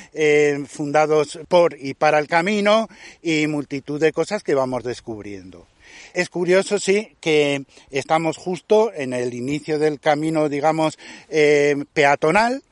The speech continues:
eh, a poca distancia de, de la línea fronteriza, Y aquí hace ya unos, eh, quince años marcamos, em, señalizamos, eh, el Camino de Santiago en Aragón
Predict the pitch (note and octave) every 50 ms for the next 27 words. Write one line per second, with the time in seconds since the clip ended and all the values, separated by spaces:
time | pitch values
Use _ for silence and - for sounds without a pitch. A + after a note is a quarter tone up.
0 | _ - - - - _ _ _ - D3+ D3 C#3+ C#3+ C#3+ C#3 C#3 C#3 C#3+ - C3
1 | C3 C3+ - D3+ C3+ - D3 C#3 D3 C#3+ - - E3 D#3+ D#3 - D#3 C#3 C#3 C3+
2 | C3+ C3+ C3+ C3 C3+ C3+ B2 B2+ C3+ C3 C3 C3 B2+ C3 C#3 D3+ D3+ D3+ C#3+ C#3+
3 | - - D#3 D#3+ C#3+ - E3 D#3+ F#3 G3+ - - G#3+ A3 A3+ A3+ - _ - -
4 | - - - _ _ _ - F3+ F#3+ G3+ G#3 G#3 G3+ F#3+ F3 E3+ E3+ - - D3
5 | C#3 - - E3 F3+ F3+ F3 F3+ - C#3+ D#3 D3 - E3 D3+ C#3+ D#3+ D#3+ D#3+ D#3+
6 | D#3 D3+ D3 C#3+ C#3 C#3+ C#3 C#3 C3+ C3 - D3+ C#3 C3 C3+ C3+ C3 C3 C3+ B2+
7 | A#2+ - D#3+ D#3 C#3+ D#3+ E3 D#3 E3 E3+ F#3 F3+ C#3+ C#3+ C#3 C#3 C3+ B2+ - D#3
8 | D3+ D#3 E3 E3 E3 - - - - - - - - _ C#3 C#3+ D3 C#3+ C#3+ C#3
9 | C#3 C#3 C#3 C3+ C3+ C3+ A#2+ A2+ - D#3 C3+ C3+ C3+ C3 B2+ B2 A#2 - E3 D#3+
10 | D#3+ C#3+ C3+ C3 - D3 C3+ - _ - D3+ C#3 C3 C3+ C3+ C3+ C3 C3 B2+ -
11 | C3 B2+ C#3 D3 D3 D3 C#3 - D#3 C#3+ C#3 - D#3 D3+ D3+ D#3+ D#3+ D#3+ E3 E3
12 | E3 D#3+ G3 A3+ A3+